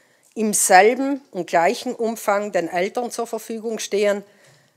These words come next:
welche sich entschließen, die Kinder zu Hause zu betreuen und zu Hause zu erziehen. Bei der Kostenberechnung für Kitas fallen bereits jetzt Personalspesen, Spesen für die Immobilien,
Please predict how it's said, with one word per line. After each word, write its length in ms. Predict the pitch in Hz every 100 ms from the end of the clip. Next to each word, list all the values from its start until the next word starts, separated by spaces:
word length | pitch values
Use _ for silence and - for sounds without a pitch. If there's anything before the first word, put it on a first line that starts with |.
| _ _ _
welche 320 | 196 214 240
sich 240 | - 214 208
entschließen, 640 | 185 - 202 240 - 226
die 100 | 185
Kinder 380 | - 226 214 175
zu 180 | 175 170
Hause 380 | 170 - 226
zu 140 | - 196
betreuen 580 | 185 190 190 190 196 185
und 220 | 196 170
zu 160 | 170 160
Hause 480 | 165 185 - 196 -
zu 160 | - 190
erziehen. 640 | 170 - 208 190 151 147 - - _ _ _ _ _ _ _
Bei 120 | - 202
der 120 | 202
Kostenberechnung 1160 | - 233 - 226 185 190 190 190 190 175 160 160 _ _
für 180 | - 190
Kitas 840 | - 220 262 247 226 220 - - _ _ _ _ _
fallen 440 | 196 202 202 185
bereits 420 | 190 180 175 -
jetzt 520 | 196 196 196 - - - _ -
Personalspesen, 1200 | 165 - 165 180 202 214 - 202 208 196 202 196 _ _ _ _ _
Spesen 480 | - 208 202 196 165
für 180 | 180
die 180 | 170 160
Immobilien, 800 | 160 151 151 214 226 220 208 202